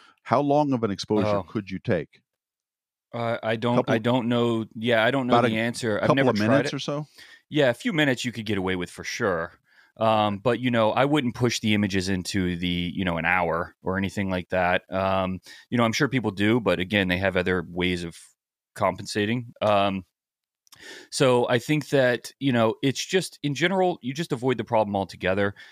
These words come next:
Speaker 2: because you're going to, like, things are moving all the time. It never, the universe never stops for you to take your photo,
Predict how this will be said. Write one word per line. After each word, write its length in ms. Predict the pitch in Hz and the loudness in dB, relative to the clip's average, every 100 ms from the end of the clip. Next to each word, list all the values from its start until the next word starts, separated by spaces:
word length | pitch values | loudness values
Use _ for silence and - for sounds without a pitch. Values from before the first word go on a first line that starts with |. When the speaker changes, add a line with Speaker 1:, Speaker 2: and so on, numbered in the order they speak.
| - _ | -20 _
Speaker 2:
because 460 | 131 160 143 - - _ _ | 0 0 0 -4 -14 _ _
you're 240 | 147 143 131 | -2 0 2
going 540 | 120 165 214 190 175 | 2 2 2 0 -2
to, 280 | - 156 135 - | -2 -2 -2 0
like, 180 | 131 - | -2 -2
things 340 | - 202 190 - | -2 -2 -2 0
are 180 | 147 156 | 2 2
moving 520 | 110 120 139 95 90 | 2 2 0 -2 -4
all 160 | - 113 | -2 -2
the 80 | 101 | -2
time. 380 | - 113 82 - | -2 -2 -2 -4
It 180 | 127 123 | -4 0
never, 380 | 139 170 185 - - _ - | 0 2 0 -2 -20 _ -4
the 80 | |
universe 380 | 135 196 202 180 | 0 2 2 0
never 160 | 190 139 | 0 -2
stops 340 | - 151 139 | 2 2 2
for 120 | - | -4
you 100 | 127 | -2
to 120 | 110 104 | -2 -2
take 200 | 135 127 | -6 -6
your 80 | 101 | -4
photo, 320 | 107 80 | -2 -2